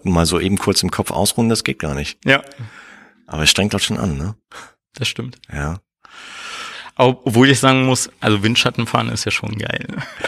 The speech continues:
Speaker 1: Ah, sicher, klar, so, ich, so hinten rein zu <laughs> hängen und zu lutschen. Klar, im Rennen ist was anderes, aber so im Training,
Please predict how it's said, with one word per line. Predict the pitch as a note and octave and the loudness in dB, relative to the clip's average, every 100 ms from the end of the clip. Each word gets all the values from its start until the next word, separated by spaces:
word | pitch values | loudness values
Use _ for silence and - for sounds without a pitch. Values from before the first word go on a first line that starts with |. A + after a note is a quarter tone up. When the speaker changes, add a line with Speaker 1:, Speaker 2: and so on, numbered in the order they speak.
| - - G#2 - | -8 -10 -12 -12
Speaker 1:
Ah, | - C#3+ D3+ - | -2 2 2 0
sicher, | E2 G#2+ A2 D#2 | 0 2 2 4
klar, | F#2 G2 | 4 4
so, | E2 | 4
ich, | D#2+ | 0
so | - - E2 | 0 -2 0
hinten | A2+ G#2+ F2+ | 0 2 2
rein | D#2+ G2 | 4 2
zu | A#2 B2+ A#2+ A#2+ C#4+ E4 | 4 4 4 4 2 2
<laughs> | D4 - | 0 -6
hängen | - G#2+ B2+ | 0 2 2
und | G#3+ | 0
zu | G2+ | -2
lutschen. | F#2+ - D3+ E3+ _ _ _ - - | -2 -4 -6 -12 _ _ _ -14 0
Klar, | G2 F2 | 2 4
im | D#2+ | 4
Rennen | D2 A2 | 4 6
ist | F#2+ - | 4 2
was | - | 0
anderes, | F#2 F#2 C#2 - | 2 2 0 -6
aber | D2 | -6
so | D2 | -4
im | D2 | -4
Training, | C#2+ E2+ A2+ A#2+ | -2 -2 0 -2